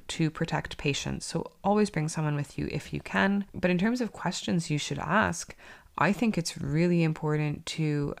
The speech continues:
ask how you're going to assess progress of a treatment plan. So if you're, you have a treatment plan that's recommended to you, I think it's okay to say, "Okay, that's cool. That sounds good. I'll do whatever for three months.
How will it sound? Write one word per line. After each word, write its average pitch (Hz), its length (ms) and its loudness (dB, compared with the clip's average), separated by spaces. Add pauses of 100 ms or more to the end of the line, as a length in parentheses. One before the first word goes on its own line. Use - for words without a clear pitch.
ask 147 360 -4
how 175 380 4
you're 160 240 2
going 151 360 2
to 143 400 -2
assess 160 260 2
progress 165 480 2
of 151 100 0
a 156 40 2
treatment - 360 2
plan. 135 340 0
So 147 440 2
if - 240 0 (120)
you're, 160 280 4
you 170 100 0
have 165 80 2
a 165 40 2
treatment 214 420 2
plan 196 220 4
that's 170 160 0
recommended 160 520 2
to 170 120 -2
you, 151 300 4 (520)
I 170 120 2
think 196 180 2
it's 170 140 -2
okay 190 340 2
to 170 100 2
say, 156 280 0
"Okay, 175 320 2
that's 196 240 0
cool. 202 480 4
That 190 160 2
sounds 208 240 6
good. 196 420 4
I'll 160 160 4
do 180 240 2
whatever 180 400 4
for 165 220 2
three 170 220 0
months. 151 380 0